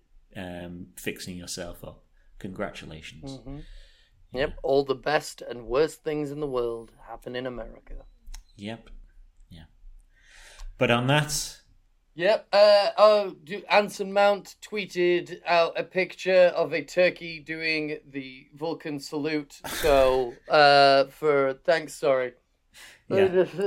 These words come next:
Speaker 2: Uh, so for Thanksgiving, I will echo Anson Mount's tweet and say, "Li-,
Speaker 1: Gobble,
Speaker 2: live long
Speaker 1: gobble.
Speaker 2: and, live long and gobble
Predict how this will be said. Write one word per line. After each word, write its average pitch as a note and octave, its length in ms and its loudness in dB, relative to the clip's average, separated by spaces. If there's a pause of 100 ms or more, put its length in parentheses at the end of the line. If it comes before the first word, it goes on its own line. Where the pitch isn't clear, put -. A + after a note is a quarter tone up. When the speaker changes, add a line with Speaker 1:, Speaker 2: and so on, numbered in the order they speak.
(120)
Speaker 2:
Uh, F#3 500 12
so F3 440 8
for E3+ 300 6
Thanksgiving, F3 920 4
I D3 120 6
will D#3+ 240 4
echo E3 720 8 (160)
Anson F3+ 400 4
Mount's D#3 420 2
tweet D3 500 -4 (120)
and D3+ 180 -2
say, C#3 540 4 (1040)
"Li-, F3 340 -2 (1000)
Speaker 1:
Gobble, - 100 4
Speaker 2:
live G3 120 6
long E3 100 0
Speaker 1:
gobble. D#3+ 280 6
Speaker 2:
and, C#3+ 240 -2 (400)
live E3 280 -2
long D3+ 260 4
and C#3+ 180 -2
gobble C3 600 2